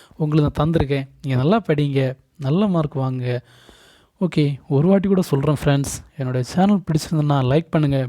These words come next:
பிடிக்கலைனாலும் கூட பரவாயில்ல டிஸ்லைக் போடுங்க. ஏன் பிடிக்கலன்னு சொன்னீங்கன்னா நான் இன்னும் இம்ப்ரூவ் பண்ணிக்குவேன். Then எனக்கு ஆதரவு தரணும்னு நினச்சிங்கன்னா சப்ஸ்கிரைப் பண்ணிக்கோங்க. என்னுடைய வீடியோஸ் உடனுக்குடன் உங்களை வந்து சேரணும்னா பெல்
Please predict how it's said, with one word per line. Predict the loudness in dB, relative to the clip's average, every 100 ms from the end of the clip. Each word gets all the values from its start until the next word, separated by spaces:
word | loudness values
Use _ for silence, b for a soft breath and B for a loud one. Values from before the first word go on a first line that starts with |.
| -6
பிடிக்கலைனாலும் | -4 0 2 4 4 2
கூட | 0 0
பரவாயில்ல | 2 2 2 0
டிஸ்லைக் | -2 0 -2 -2
போடுங்க. | -2 -2 -4 b b b
ஏன் | 0 0
பிடிக்கலன்னு | 0 0 2 0 0
சொன்னீங்கன்னா | -4 -2 -2 0 -2 -4 _ _
நான் | -4 -2
இன்னும் | 0 2
இம்ப்ரூவ் | 0 0 0 -2
பண்ணிக்குவேன். | -2 -4 -4 -2 -2 -4 B B B B B B 2
Then | 2 2 0
எனக்கு | 2 2 2
ஆதரவு | 2 2 2 2
தரணும்னு | 2 0
நினச்சிங்கன்னா | 0 -2 0 0 0
சப்ஸ்கிரைப் | -4 -2 -2 -2
பண்ணிக்கோங்க. | -4 -2 -2 -2 -2 -2 -4 B B B B B B
என்னுடைய | -2 2 2
வீடியோஸ் | 4 4 4 2 -2 -12 -6
உடனுக்குடன் | 0 0 0 0 0
உங்களை | 0 0
வந்து | 0 -2 -2 0
சேரணும்னா | 0 0 -2 -4 -6 _ -2
பெல் | 2